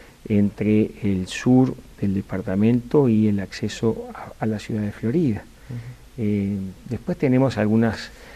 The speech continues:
Speaker 1: cuestiones como el cambio de la terminal, una terminal vetusta ya en el centro de la ciudad que hay que sacarla y dar otros servicios. Esas son algunas obras
Speaker 2: Claro.
Speaker 1: de importancia estratégica, independientemente de consolidar lo que ya venimos haciendo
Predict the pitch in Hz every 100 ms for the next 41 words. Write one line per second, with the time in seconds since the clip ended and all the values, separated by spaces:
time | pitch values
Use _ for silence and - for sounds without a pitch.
0 | - - 107 - 120 120 - 110 107 107
1 | - 123 127 113 107 101 - 95 98 127
2 | 147 120 110 104 107 107 110 117 110 107
3 | 127 113 - 110 104 113 104 95 - 120
4 | 110 113 104 98 98 113 107 143 - 110
5 | 104 110 - - 98 - 143 143 180 190
6 | - - - - 110 107 120 120 117 104
7 | 104 110 156 147 - 101 - - - -
8 | - 196 202 - 208 190 151 170 151 -
9 | 170 185 - 98 - - - - 123 120
10 | 120 120 - 147 139 165 180 175 185 -
11 | 196 208 139 120 165 233 226 185 156 -
12 | 240 196 127 - 135 123 127 120 120 131
13 | 170 196 143 - 104 123 151 127 131 127
14 | 120 127 131 135 127 135